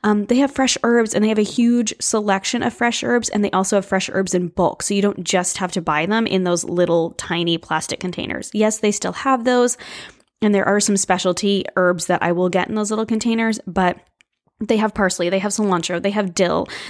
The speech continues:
they have mint, they have those basic herbs all in bulk.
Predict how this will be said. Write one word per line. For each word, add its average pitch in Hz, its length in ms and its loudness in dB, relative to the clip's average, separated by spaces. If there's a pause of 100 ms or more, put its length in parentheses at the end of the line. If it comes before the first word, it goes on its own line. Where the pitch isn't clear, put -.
they 208 80 2
have 208 160 0
mint, 202 400 2
they 208 100 0
have 202 240 0
those 196 220 2 (380)
basic 202 480 0
herbs 190 480 2
all 180 240 2
in 180 140 0
bulk. 170 380 2